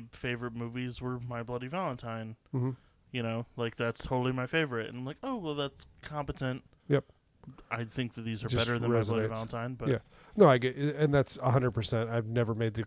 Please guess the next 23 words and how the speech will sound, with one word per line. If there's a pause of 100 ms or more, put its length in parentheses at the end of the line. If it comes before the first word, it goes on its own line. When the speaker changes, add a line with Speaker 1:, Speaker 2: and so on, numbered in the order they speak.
Speaker 2:
claim
that
they're
the
best.
Speaker 1:
Right. (160)
Speaker 2:
It's
what (440)
resonates
or
what
strikes
you
or
what
hits
you,
timing
and
everything
that
you're
describing.